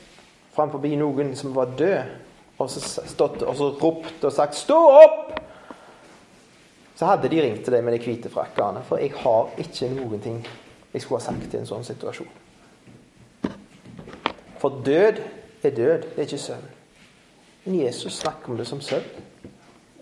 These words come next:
Og det skal vi se, at han kan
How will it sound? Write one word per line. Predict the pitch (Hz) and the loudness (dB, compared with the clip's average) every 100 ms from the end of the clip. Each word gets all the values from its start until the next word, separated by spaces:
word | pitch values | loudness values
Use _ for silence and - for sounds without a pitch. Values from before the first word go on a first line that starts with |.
| - - _ - - _ _ - | -20 -20 _ -20 -20 _ _ -2
Og | 139 | 0
det | 143 | 0
skal | 180 175 | -2 -2
vi | |
se, | 135 117 - - - - | -2 -4 -6 -16 -14 -10
at | 147 - | -8 -4
han | 143 143 - - - - | -4 -6 -12 -20 -12 -2
kan | 127 117 | -2 -2